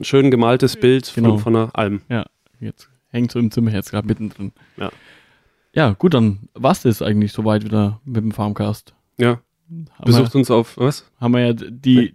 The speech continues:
Speaker 2: die Woche ein bisschen von der Zeit her, für letzte Woche ein bisschen was mitgenommen, glaub ich.
Speaker 1: Ja.
Speaker 2: Von dem her passt es jetzt auch wieder.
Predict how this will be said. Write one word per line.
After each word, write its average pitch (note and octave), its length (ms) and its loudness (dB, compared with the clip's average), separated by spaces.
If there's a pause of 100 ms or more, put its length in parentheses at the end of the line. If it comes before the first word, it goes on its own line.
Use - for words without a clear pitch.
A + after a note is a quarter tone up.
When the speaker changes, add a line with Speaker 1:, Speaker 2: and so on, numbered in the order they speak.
Speaker 2:
die D3 120 2
Woche D3 200 4
ein C3 80 0
bisschen C#3+ 240 2
von C3 140 0
der B2+ 100 2
Zeit C3+ 300 0
her, B2+ 280 2
für - 200 -4
letzte B2+ 340 0
Woche B2 120 4
ein A#2+ 40 0
bisschen A#2+ 180 0
was A2+ 140 0
mitgenommen, C#3+ 400 0
glaub C#3+ 240 0
ich. C#3+ 220 0
Speaker 1:
Ja. A#2+ 320 0 (320)
Speaker 2:
Von A#2 100 -4
dem A#2 160 2
her A2 120 2
passt B2 240 0
es C3 80 0
jetzt C3 160 -2
auch - 180 0
wieder. D#3 320 2